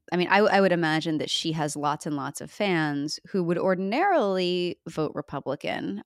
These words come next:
not, not who would be necessarily swayed in their votes because she is voting Democrat, but who do share, um, the sort of broader sense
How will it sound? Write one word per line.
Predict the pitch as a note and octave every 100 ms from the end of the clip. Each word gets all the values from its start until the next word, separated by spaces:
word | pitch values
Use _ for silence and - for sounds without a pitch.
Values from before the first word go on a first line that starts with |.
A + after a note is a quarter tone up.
| -
not, | G3+ A#3+ - -
not | G#3+ C4 E4+
who | F4
would | A3+ F3+
be | F#3+ F#3
necessarily | F3 F#3 - E3 D3+ D3+
swayed | - - G3 A3+ B3 F3 D#3+ D#3 - _ _ _ _
in | G3+ F3+
their | E3+
votes | D#3 E3 D3+ -
because | E3+ - D#3+ D3 -
she | - A3
is | G3 D#3+
voting | E3 D3+ D#3
Democrat, | G3+ G#3+ - E3 D3 C#3+ - - - - -
but | F#3+ A3 -
who | - - A#3+ A3 G#3 G3 - _ _ _ - G3 -
do | A#3 C4 C4+
share, | C4+ - - G3 F#3 F#3 F3+ F3 E3+ - _ _ -
um, | F3+ E3+ D#3+ D3+ - - _ _ _ - -
the | F#3 F3+
sort | E3 G3+
of | E3+ D#3
broader | F#3 F3+ F#3 G3 G3 F3 D#3+
sense | - - D#3+ D#3+ D#3+ -